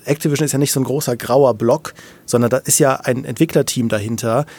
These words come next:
in dem Fall Sledgehammer Games, mit sehr vielen Mitarbeiterinnen und Mitarbeitern, die unter ak-, extrem schweren Bedingungen, unter Crunch, unter Überstunden und so weiter versucht haben, das Beste hinzubekommen. Und davon bin ich überzeugt, das Beste hinzubekommen,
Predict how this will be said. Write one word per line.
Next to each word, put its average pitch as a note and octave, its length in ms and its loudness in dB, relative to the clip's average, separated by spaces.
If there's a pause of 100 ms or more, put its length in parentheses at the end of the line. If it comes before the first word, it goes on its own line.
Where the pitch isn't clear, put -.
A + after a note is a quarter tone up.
(260)
in B2+ 80 -2
dem B2+ 120 4
Fall A#2+ 140 0
Sledgehammer A#2+ 460 0
Games, G#2+ 400 -4
mit A2+ 140 -4
sehr C#3 180 4
vielen D3+ 340 2
Mitarbeiterinnen C3 480 2
und B2+ 80 2
Mitarbeitern, A#2 600 0
die A#2+ 240 0 (720)
unter D3 300 0 (100)
ak-, - 240 -8
extrem F3 480 2
schweren D3 420 2
Bedingungen, B2+ 440 0
unter G#2+ 260 -8
Crunch, D#3 560 2
unter A#2 300 -6
Überstunden D3 640 0
und C3+ 180 -4
so D3 140 0
weiter A#2+ 260 0
versucht C3 360 -6
haben, C3 200 -2
das - 140 -6
Beste D3+ 320 2
hinzubekommen. B2 640 0
Und G#2+ 60 -2
davon A#2+ 200 -4
bin C3+ 80 2
ich C3 80 2
überzeugt, C3 480 2
das - 80 -8
Beste D3 300 0
hinzubekommen, B2 640 0